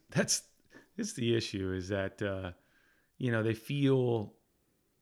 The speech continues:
like they're getting picked on or, you know, that, uh, it's un-, especially, you know, what really freaks me out is when people start,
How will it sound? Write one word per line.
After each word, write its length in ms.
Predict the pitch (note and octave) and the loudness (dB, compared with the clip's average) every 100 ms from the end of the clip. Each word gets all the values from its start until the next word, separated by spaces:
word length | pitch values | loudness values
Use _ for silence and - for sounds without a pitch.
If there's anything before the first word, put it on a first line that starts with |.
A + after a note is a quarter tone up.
| _ | _
like 360 | - A2+ G2 - | -2 0 0 0
they're 120 | A2 | -2
getting 240 | G2+ G#2+ G2+ | 0 0 -2
picked 360 | - A2+ - G2+ | -4 -6 -4 -4
on 460 | F#2 F2+ F2+ F2+ | -2 -4 -4 -6
or, 260 | F2+ F2+ E2+ _ _ _ | -6 -8 -12 _ _ _
you 140 | - | -4
know, 240 | G2 F#2+ F#2 | -2 -2 -2
that, 340 | F#2+ F2+ - | -4 -6 -6
uh, 340 | G2 F#2 F#2 F#2+ - _ | -4 -4 -6 -10 -16 _
it's 180 | C3+ - - | -4 -4 2
un-, 300 | C3 A#2+ - C#3+ C#3 | 2 2 -2 -6 -4
especially, 680 | C#3 - D3 C#3+ C#3 B2+ A2 - - _ | -4 4 4 6 6 6 2 -8 -20 _
you 220 | - D3 | 0 4
know, 100 | E3+ | 6
what 160 | F#3+ F3 | 8 6
really 320 | C#3+ C#3+ C3 | 6 8 6
freaks 300 | B2+ C3+ B2 | 4 0 0
me 160 | B2+ B2 | 2 4
out 260 | B2 C3 C#3 | 6 4 4
is 140 | A2 | 2
when 140 | A2 | 2
people 260 | G#2 B2+ B2 | 2 0 0
start, 360 | - A2+ - | 2 2 2